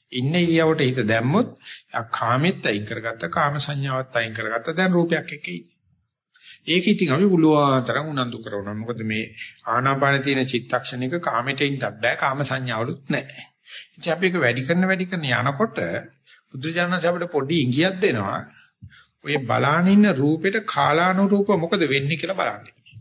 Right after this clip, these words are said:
මේ බලාන ඉන්න, අ, ආනාපානේ හරි ඉඳගෙන ඉන්න ඉරියව්වේ හරි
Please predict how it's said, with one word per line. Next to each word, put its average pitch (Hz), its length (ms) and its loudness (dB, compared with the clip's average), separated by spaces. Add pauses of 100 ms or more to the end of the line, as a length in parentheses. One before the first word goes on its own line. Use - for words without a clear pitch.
(1000)
මේ 120 120 0
බලාන 117 380 0
ඉන්න, 131 200 0 (880)
අ, - 100 -8 (920)
ආනාපානේ 127 640 -2
හරි 127 240 -6
ඉඳගෙන 120 300 -8
ඉන්න 123 180 -12
ඉරියව්වේ 127 460 0
හරි 156 240 0